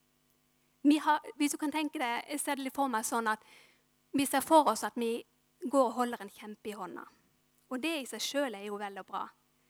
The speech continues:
Men saken er at kjempen har flyttet inn i oss.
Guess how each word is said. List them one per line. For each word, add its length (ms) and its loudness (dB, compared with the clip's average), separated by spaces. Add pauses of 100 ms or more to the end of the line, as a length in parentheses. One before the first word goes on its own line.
(600)
Men 120 -8
saken 400 -2
er 80 -12
at 120 -18
kjempen 400 -4
har 80 -10
flyttet 320 -8
inn 160 -2
i 80 -6
oss. 300 -12